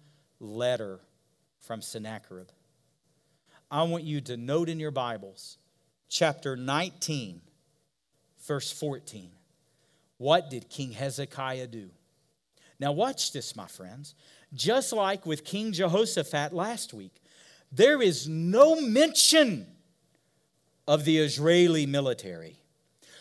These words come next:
There is no mention of the military generals. There's no inventory of horses or chariots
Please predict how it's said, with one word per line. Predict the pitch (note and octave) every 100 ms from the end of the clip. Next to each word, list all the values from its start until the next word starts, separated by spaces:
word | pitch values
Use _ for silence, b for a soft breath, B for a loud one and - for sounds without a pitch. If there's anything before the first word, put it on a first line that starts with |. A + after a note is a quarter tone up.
| b
There | G3+ D#4+ D#4+
is | A#3
no | D4 E4 E4
mention | D#4+ E4+ E4 - D#4 C#4+
of | B3+ C4+
the | C#4+
military | C#4 D4+ D4+ D4 C#4+ C#4+ C4+
generals. | G3 D3+ A#3+ C#4+ C#4 B3 F3+ A#2 F#2+ - - - _ _ _ _ _ _
There's | - E4 B3+
no | D#4 D#4
inventory | D4+ E4 D#4+ D#4 C#4+ C4+ D4+ C4 A3 F3 B F3 B3
of | B3+
horses | C4 C#4 E4 D4 - C4+ F#3+
or | B3
chariots | - - C#4+ D#4 C#4+ B3 A3